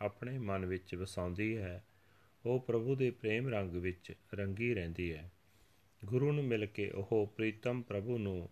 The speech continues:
ਆਪਣੇ ਅੰਦਰ ਹੀ ਲੱਭ ਲੈਂਦੀ ਹੈ। ਉਹ ਆਪਣੇ ਅੰਦਰ ਆਤਮੇ,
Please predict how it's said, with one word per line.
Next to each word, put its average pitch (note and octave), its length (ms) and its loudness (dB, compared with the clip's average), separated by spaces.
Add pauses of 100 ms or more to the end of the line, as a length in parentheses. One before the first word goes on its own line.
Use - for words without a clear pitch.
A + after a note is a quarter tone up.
(120)
ਆਪਣੇ A#2 540 -2
ਅੰਦਰ G#2 280 0
ਹੀ G2+ 380 -2 (220)
ਲੱਭ G2+ 360 2
ਲੈਂਦੀ F2+ 540 -2
ਹੈ। - 200 -8 (1400)
ਉਹ C#3 260 4
ਆਪਣੇ D3+ 440 0
ਅੰਦਰ A#2 440 0 (180)
ਆਤਮੇ, G#2+ 560 0